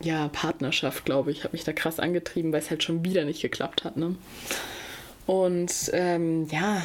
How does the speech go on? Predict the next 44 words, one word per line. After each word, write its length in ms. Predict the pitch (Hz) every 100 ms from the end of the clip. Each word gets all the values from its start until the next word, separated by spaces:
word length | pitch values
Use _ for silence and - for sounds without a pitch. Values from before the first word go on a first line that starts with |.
| 160 -
da 80 | 160
möchte 220 | 165 -
ich 40 |
jetzt 180 | 147 -
auch 40 |
nicht 220 | - 151 -
zu 120 | 190
viel 120 | 185
vorwegnehmen, 560 | - 151 170 185 180 123
aber 380 | 147 147 147 - -
klar, 220 | - 143
dann 140 | 147
habe 100 | 160
ich 100 | 151
jetzt 160 | 151 -
halt 200 | 160 151
eben 300 | 143 147 147 - - - - -
gedatet 560 | 151 156 165 165 165 -
und, 480 | 151 151 151 - -
ähm, 640 | 147 147 147 143 139 151 - - - -
gedacht, 340 | 170 160 160 160
ich 140 | -
habe 100 | 170
jemanden 260 | 165 147 139
gefunden, 460 | - 175 - 147
mit 160 | 143 -
dem 100 | 135
es 120 | 151
echt 220 | 170 -
schön 240 | - 185 190
ist 300 | 165 170 -
und 320 | 147 - -
wo 80 | 151
ich 100 | 151
echt 240 | 165 -
was 160 | 160 -
sehe. 320 | 160 170 175 - - - - - - -
Und 120 | - 160
das 100 | -
Ganze 280 | 160 165
hat 120 | 160 160
sich, 300 | 160 - -
ähm, 500 | 170 165 165 170 170 - - -
tja, 180 | - -